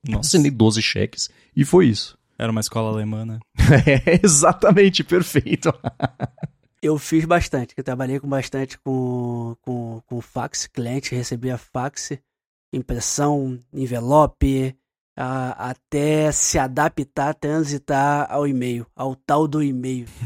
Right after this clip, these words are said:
Speaker 3: Que que é isso?
Speaker 2: <laughs>
Speaker 3: Como é que isso vai impactar na minha vida? Como é que se <laughs> acessa isso? É, até transitar de vez por e-mail, mas trabalhei bastante com fax.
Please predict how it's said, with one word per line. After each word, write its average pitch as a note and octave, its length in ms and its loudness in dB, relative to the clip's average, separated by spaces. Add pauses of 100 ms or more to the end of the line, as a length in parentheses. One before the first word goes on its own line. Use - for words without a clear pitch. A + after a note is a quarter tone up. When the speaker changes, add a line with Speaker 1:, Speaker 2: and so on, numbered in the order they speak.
(100)
Speaker 3:
Que D3 120 -2
que C3+ 200 -6
é C#3 40 -2
isso? G2+ 460 0 (120)
Speaker 2:
<laughs> - 120 -20
Speaker 3:
Como C#3 160 -4
é E3 60 2
que D3 100 -2
isso D3 120 0
vai D3 120 4
impactar D3 460 -2
na D3 80 0
minha D3 200 -2
vida? C3 320 -8 (240)
Como D3+ 200 -2
é E3+ 40 2
que - 80 -4
se - 140 2
<laughs> - 100 2
acessa D#3 720 0
isso? D3+ 440 -2
É, D#3 120 -6 (800)
até C#3+ 200 -6
transitar D3 560 0
de D3 160 0
vez C3+ 260 0
por D#3 140 2
e-mail, C3 180 -2
mas C3 460 -2 (120)
trabalhei C3 380 -6
bastante C3 400 -8
com C3 100 -8
fax. - 440 -8